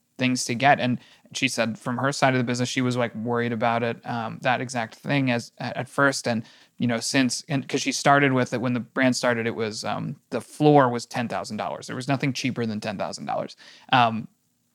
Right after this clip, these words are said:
and now, like, they down to under a hundred for some stuff. And she said it's been no dilution at all. The, the wealthier customers are still buying the seven-figure, six-figure jewelry, but now there's just an,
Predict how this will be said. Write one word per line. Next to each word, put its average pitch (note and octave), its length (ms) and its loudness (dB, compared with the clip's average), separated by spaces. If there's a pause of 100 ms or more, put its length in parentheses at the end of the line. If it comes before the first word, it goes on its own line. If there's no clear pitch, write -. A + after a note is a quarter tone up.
(220)
and D#3 100 2
now, D3 240 6
like, C3 360 2
they C3 180 2
down C3 320 4
to B2+ 160 0
under C3+ 260 6
a B2+ 40 4
hundred C3+ 360 2
for B2+ 80 -4
some B2+ 180 -4
stuff. B2 220 0
And B2 100 -6
she C3+ 100 -4
said B2 220 0
it's A#2+ 100 -6
been B2 300 -2
no C3+ 180 6
dilution C3 500 2
at A#2 120 2
all. A2+ 160 6
The, A#2 160 0 (360)
the B2 140 4
wealthier C3+ 400 4
customers C3+ 420 2
are B2+ 80 0
still C3 240 2
buying C3 420 4
the C3+ 80 0
seven-figure, C3 760 0
six-figure C3 640 -2
jewelry, C3 480 0
but A#2+ 400 0
now B2 200 0
there's B2 180 -2
just - 280 -6 (100)
an, C3+ 180 -4